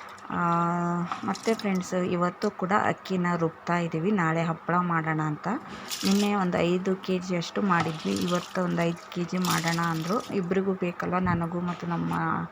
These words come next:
ತವ್ರ ಮನೆಗೂ, ಹಾಗಾಗಿ ಇವತ್ತು ಅಕ್ಕಿ ಕೂಡ, ಆ, ರುಬ್ತಾ ಇದ್ದೀನಿ. ಆ,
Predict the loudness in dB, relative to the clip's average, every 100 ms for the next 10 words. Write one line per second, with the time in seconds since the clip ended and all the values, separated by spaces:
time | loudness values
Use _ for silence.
0 | -10 -18 -16 -16 -16 -6 0 2 2 2
1 | 0 0 0 -2 -6 -4 -2 -2 -2 0
2 | 0 0 -2 -4 0 0 0 0 0 0
3 | -6 -2 2 4 4 0 -10 -14 0 2
4 | 2 0 0 2 2 2 0 0 -2 -6
5 | -16 -16 -16 -6 -2